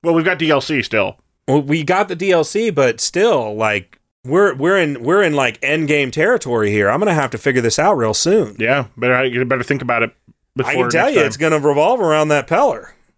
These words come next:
Speaker 1: Obviously.
Speaker 2: And his clones. Like, this is, they, they're not, it's the clone army
Speaker 1: Witcher
Speaker 2: here.
Speaker 1: four is gonna be an entirely Gwent-based game. It's just Geralt going around playing Gwent against
Speaker 2: See,
Speaker 1: everyone.
Speaker 2: he, see, I don't know about that, man. I, I think at the end of this game, he's gonna have a real intervention.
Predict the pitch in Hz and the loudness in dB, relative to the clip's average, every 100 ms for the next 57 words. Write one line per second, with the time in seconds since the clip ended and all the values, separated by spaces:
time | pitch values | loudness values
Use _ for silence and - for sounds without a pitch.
0 | _ - 175 135 92 64 - 147 160 - | _ -6 -4 -4 -6 -10 -2 0 0 0
1 | - 233 254 127 101 117 123 208 226 151 | 0 0 2 -2 -2 -2 2 2 0 -2
2 | 165 175 151 220 196 165 165 160 147 - | 0 0 2 2 2 2 2 2 -2 -8
3 | _ _ 170 170 - - 151 131 180 143 | _ _ -2 -2 -4 0 0 2 2 2
4 | 160 - 202 202 165 143 135 - _ _ | 0 0 -2 0 2 2 -2 -6 _ _
5 | 156 135 147 147 139 131 147 151 151 147 | -4 -2 0 2 0 -2 0 2 2 0
6 | 127 135 123 107 104 - 101 92 98 - | 0 -2 0 -2 -4 -4 -4 -4 -6 -16
7 | _ _ 135 131 117 135 143 143 131 135 | _ _ -4 -4 -2 0 2 2 2 0
8 | 131 127 127 127 123 120 - _ _ - | 0 0 2 2 2 -2 -8 _ _ 0
9 | 135 123 113 120 110 104 104 - 220 226 | 0 2 0 -2 -2 -4 -2 0 2 2
10 | 226 220 - 240 208 202 220 220 254 240 | 0 0 0 0 2 2 2 2 0 2
11 | 131 107 104 104 101 107 170 175 170 175 | 0 0 -4 -4 -2 -2 0 0 0 0
12 | 175 214 220 196 165 175 156 151 - 185 | 2 2 0 -2 0 2 2 0 0 0
13 | 233 143 123 127 135 135 123 131 131 135 | 2 0 0 0 2 2 0 0 0 0
14 | 131 135 233 302 - - _ | 0 0 0 0 -4 -10 _